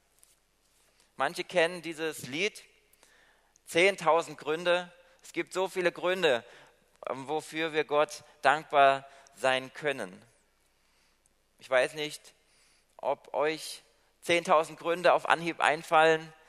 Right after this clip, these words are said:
aber hier mal ein paar Gründe, wofür wir dankbar sein können. Wir können dankbar sein für die Personen,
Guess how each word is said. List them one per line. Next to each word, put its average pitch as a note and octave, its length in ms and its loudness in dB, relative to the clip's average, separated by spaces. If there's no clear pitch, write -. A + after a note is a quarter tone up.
aber D3+ 280 4
hier E3 460 4
mal D3 200 2
ein C#3+ 200 -2
paar F3 280 4
Gründe, D3+ 640 0
wofür D#3+ 500 -4
wir D3 380 2
dankbar C#3+ 460 2
sein C3 440 -2
können. A2+ 480 -8
Wir E3 100 -6
können F#3+ 260 0
dankbar F#3+ 360 4
sein E3+ 240 2
für F#3 120 -10
die E3+ 120 -8
Personen, D#3+ 800 -2